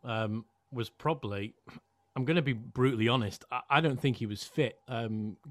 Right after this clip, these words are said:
Caoimhín Kelleher wasn't, um, available, and, and I genuinely think that because of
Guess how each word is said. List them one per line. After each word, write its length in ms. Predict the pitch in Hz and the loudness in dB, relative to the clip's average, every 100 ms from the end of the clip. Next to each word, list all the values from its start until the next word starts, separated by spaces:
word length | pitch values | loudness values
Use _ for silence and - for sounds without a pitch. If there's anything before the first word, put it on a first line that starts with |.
| - | 0
Caoimhín 340 | 165 147 123 | 2 4 2
Kelleher 380 | - 135 127 110 117 | 2 0 2 -2 -2
wasn't, 400 | 120 107 104 - - | -2 -2 -6 -8 -14
um, 460 | 104 92 90 87 90 _ _ _ - | -10 -8 -8 -12 -14 _ _ _ -10
available, 600 | 120 110 104 101 98 92 _ _ _ - | -4 -2 -2 -4 -6 -8 _ _ _ -8
and, 120 | 120 - - | -8 -8 -4
and 120 | 127 | 2
I 120 | 127 135 | 4 4
genuinely 500 | 151 151 139 120 107 | 6 6 6 2 0
think 400 | - 113 101 - | 0 0 -2 -4
that 240 | 101 90 _ _ _ | -4 -4 _ _ _
because 320 | - - 131 | -8 -2 2
of 160 | 127 | 2